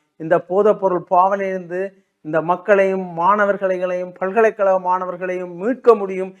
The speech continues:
ஏனென்றால், இவர்கள் தான் எங்களுடைய எதிர்கால சந்ததி. ஆக, நாங்கள் எல்லோருமே, எல்லா நிறுவனங்களுமே, பாடசாலைகள், பல்கலைக்கழகங்கள், அஹ், கல்வியியல் கல்லூரிகள், இன்னும் ஏனைய தொழில்துறை சார்ந்த தொழில் வழங்குகின்ற நிறுவனங்கள்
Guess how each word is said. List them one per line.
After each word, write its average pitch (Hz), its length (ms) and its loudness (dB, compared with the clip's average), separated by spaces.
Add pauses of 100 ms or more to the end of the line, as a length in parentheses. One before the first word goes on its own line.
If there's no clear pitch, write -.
(120)
ஏனென்றால், 247 320 4
இவர்கள் 277 260 6
தான் 294 120 4
எங்களுடைய 269 320 6
எதிர்கால 247 440 2
சந்ததி. 185 380 -8 (340)
ஆக, 175 260 0
நாங்கள் 180 440 0
எல்லோருமே, 254 680 4
எல்லா 302 380 0
நிறுவனங்களுமே, 214 880 -2 (320)
பாடசாலைகள், 170 760 2 (240)
பல்கலைக்கழகங்கள், 175 1000 0 (340)
அஹ், 156 200 6
கல்வியியல் 196 380 4
கல்லூரிகள், 175 680 -2 (160)
இன்னும் 240 420 4 (200)
ஏனைய 269 520 10
தொழில்துறை 254 580 6
சார்ந்த 220 380 2
தொழில் 240 280 0
வழங்குகின்ற 196 520 0
நிறுவனங்கள் 214 720 0